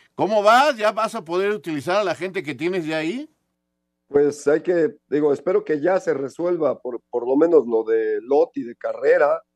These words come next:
Speaker 2: que era algo que, primero lo de la, las, este, las regulaciones que tuvo el, el torneo de pretemporada, que bueno, uno no las entiende porque evidentemente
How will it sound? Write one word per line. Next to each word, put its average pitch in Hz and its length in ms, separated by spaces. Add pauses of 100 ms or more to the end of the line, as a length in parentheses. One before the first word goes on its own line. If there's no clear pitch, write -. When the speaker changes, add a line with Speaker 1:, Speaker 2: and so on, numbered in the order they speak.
(600)
Speaker 2:
que 113 480
era 127 240
algo 143 320
que, 110 220
primero 170 500
lo 123 180
de 110 460 (480)
la, 120 280
las, 110 360
este, 107 880 (400)
las 120 200
regulaciones 139 680
que 135 120
tuvo 160 340
el, 123 280
el 110 180
torneo 131 320
de 151 100
pretemporada, 123 920
que 117 160
bueno, 117 260
uno 123 200
no 131 100
las 120 220
entiende 127 480
porque - 360
evidentemente 113 1000